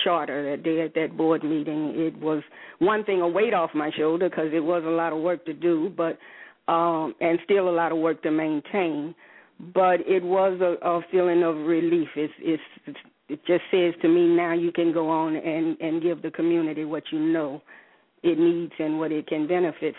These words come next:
for, and you can do it with the name of B D P A and the support of B D P A behind you." So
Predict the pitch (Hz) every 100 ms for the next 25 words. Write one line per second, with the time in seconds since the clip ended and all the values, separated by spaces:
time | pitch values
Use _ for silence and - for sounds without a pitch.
0 | - 156 156 156 156 160 160 165 165 160
1 | 160 147 156 156 160 165 156 151 165 151
2 | 147 - 151 147 - - 226 220 180 156
3 | 147 147 147 147 147 139 165 147 - 92
4 | - - 117 107